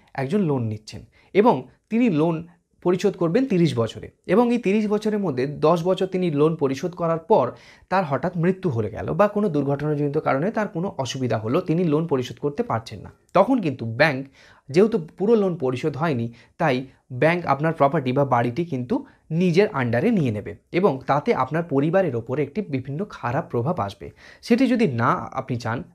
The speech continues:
তাহলে অবশ্যই লোনের একটি ইন্স্যুরেন্স করিয়ে রাখুন, কারণ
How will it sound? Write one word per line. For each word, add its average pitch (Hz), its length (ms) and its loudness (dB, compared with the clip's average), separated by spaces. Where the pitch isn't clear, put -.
তাহলে 180 420 2
অবশ্যই 160 440 2
লোনের 147 360 0
একটি 127 200 -4
ইন্স্যুরেন্স 170 480 -2
করিয়ে 101 260 -8
রাখুন, 113 300 -10
কারণ 165 240 4